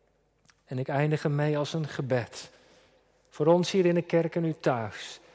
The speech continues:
Spreek, o Heer, door uw heilig woord. Dat ons hart u hoort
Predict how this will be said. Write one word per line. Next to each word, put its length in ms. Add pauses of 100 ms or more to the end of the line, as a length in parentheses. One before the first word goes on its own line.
(320)
Spreek, 600
o 160
Heer, 400
door 160
uw 120
heilig 520
woord. 680 (720)
Dat 300
ons 260
hart 340
u 80
hoort 760